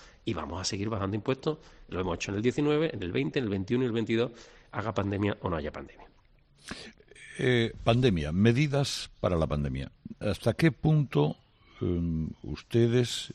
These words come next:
Speaker 2: en la Junta de Andalucía, como seguramente ocurrirá,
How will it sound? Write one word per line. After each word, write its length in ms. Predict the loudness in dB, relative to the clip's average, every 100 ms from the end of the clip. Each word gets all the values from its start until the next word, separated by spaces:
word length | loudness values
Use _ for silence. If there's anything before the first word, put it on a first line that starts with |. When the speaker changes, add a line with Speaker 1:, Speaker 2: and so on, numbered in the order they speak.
| -14 -10
Speaker 2:
en 140 | -8
la 180 | -6 -4
Junta 260 | 0 0 0
de 60 |
Andalucía, 500 | -2 -6 -4 -2 -2 -6 -20 -20 -20 -20 -20 -4
como 200 | -2 0
seguramente 500 | 2 2 2 2 -2
ocurrirá, 720 | -4 -4 -2 0 0 0